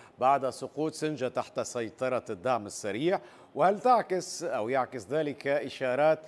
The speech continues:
للتفاوض تحت وطأة التطورات الميدانية مؤخرًا؟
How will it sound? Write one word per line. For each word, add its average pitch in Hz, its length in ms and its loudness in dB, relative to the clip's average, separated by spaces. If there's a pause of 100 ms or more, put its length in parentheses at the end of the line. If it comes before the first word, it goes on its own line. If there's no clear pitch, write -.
(220)
للتفاوض 151 920 2
تحت - 380 -2
وطأة 127 340 0 (120)
التطورات 113 680 -4 (360)
الميدانية 110 680 -2
مؤخرًا؟ 85 540 -8